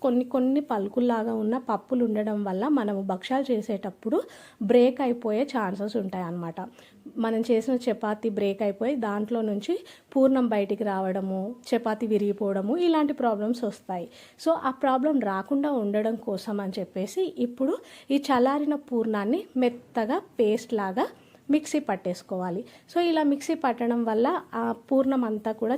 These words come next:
చాలా సాఫ్ట్‌గా, స్మూత్‌గా వచ్చేస్తుంది మనకి. So, ఇక్కడ చూస్తున్నారు కదా, గ్రైండ్ చేసిన తర్వాత టెక్స్చర్ ఎలా ఉందో.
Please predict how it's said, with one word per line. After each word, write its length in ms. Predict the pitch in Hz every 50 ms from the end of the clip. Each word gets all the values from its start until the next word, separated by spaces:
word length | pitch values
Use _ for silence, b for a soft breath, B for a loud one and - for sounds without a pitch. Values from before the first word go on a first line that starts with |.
| 277 277
చాలా 120 | 233 226
సాఫ్ట్‌గా, 720 | 240 240 - 240 202 190 190 - - - 226 208 254 370 - B B B B B B
స్మూత్‌గా 680 | - - - 269 277 269 262 247 247 247 233 285 339 311
వచ్చేస్తుంది 580 | 254 247 - 233 202 208 - - 226 190 185
మనకి. 320 | 185 180 175 175 175 - -
So, 160 | - - 320
ఇక్కడ 300 | 302 269 - 262 247 247
చూస్తున్నారు 640 | 247 247 254 226 220 226 - - 233 226 202 202
కదా, 260 | 202 - 202 220 311 427 - B B B B B B B B - -
గ్రైండ్ 460 | 214 202 233 233 233 240 269 262 -
చేసిన 280 | 254 220 220 247 220 220
తర్వాత 420 | 208 208 196 196 190 196 196 -
టెక్స్చర్ 500 | 285 285 285 233 190 - - - 226 208
ఎలా 240 | 202 185 185 190 196
ఉందో. 320 | 196 185 180 190 247 370